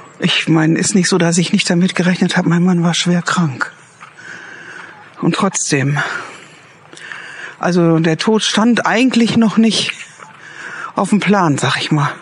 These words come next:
Also er war jetzt nicht so sterbenskrank, dass man, ähm, denken konnte, dass er lebt nicht mehr lange. Aber ja,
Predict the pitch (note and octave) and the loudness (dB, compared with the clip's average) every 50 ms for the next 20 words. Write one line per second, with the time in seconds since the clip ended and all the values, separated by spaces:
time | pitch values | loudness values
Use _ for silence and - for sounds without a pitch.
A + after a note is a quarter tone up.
0 | - - - - - - - - - - - - - - - - - - - - | -18 -20 -20 -20 -20 -20 -20 -20 -20 -18 -14 -12 -10 -10 -10 -10 -10 -12 -14 -14
1 | - - - - - - D#3+ D#3+ D#3+ E3 C3+ D3 D#3 E3 E3+ F3 F#3 F#3 - - | -14 -14 -16 -12 -6 -4 -2 0 2 2 2 2 2 2 2 2 2 2 2 2
2 | G#3+ F#3+ - - G#3 G3+ - - G#3+ G3+ G3+ G#3 F#3+ - - - G#3+ G3+ G#3 G#3+ | 2 2 2 4 2 2 2 2 2 2 2 2 2 2 2 2 2 4 2 2
3 | - - - - - - - - - - - - - - - - - - - - | 2 0 -4 -6 -6 -10 -12 -14 -16 -20 -20 -20 -20 -20 -18 -18 -18 -16 -16 -16
4 | - - - - - - - - - - F3+ E3+ - G3+ G3+ G3+ F3+ E3 E3+ E3+ | -16 -16 -16 -18 -18 -20 -20 -12 -4 -2 -2 0 2 2 2 4 4 4 4 2
5 | F3 E3+ E3 E3 F3 F#3 D#3+ - F#3+ F3+ - - F3 - F#3+ F#3 F3 - F#3 D#3+ | 2 2 2 2 2 2 2 2 0 0 2 0 0 0 2 2 2 2 2 0
6 | D#3+ D3+ - - - - - F3 F3 F#3 F#3+ F#3 - - E3 D#3 - - D#3+ D#3 | 0 -2 -2 -4 -4 -2 -2 0 2 2 0 0 -2 -2 -2 -2 -2 -2 -2 -2
7 | D3 D3 C#3+ C#3+ C#3+ B2+ B2 - - - - - - - - - - - - - | 0 0 0 0 -2 -2 -4 -8 -14 -20 -20 -20 -20 -20 -20 -20 -20 -20 -20 -20
8 | - - - - - - - - - - - - - - E3+ E3+ D#3 D#3+ D#3 D#3 | -20 -20 -20 -20 -20 -20 -20 -20 -20 -20 -20 -14 -6 -2 -2 0 2 2 2 2
9 | D#3 D#3 D#3 - - - - - - - - - - - - - - - - - | 0 0 -2 -4 -6 -8 -12 -14 -16 -18 -18 -20 -20 -20 -20 -20 -20 -20 -20 -10
10 | - - F3+ D#3 C3+ C3 | -4 0 0 0 0 -4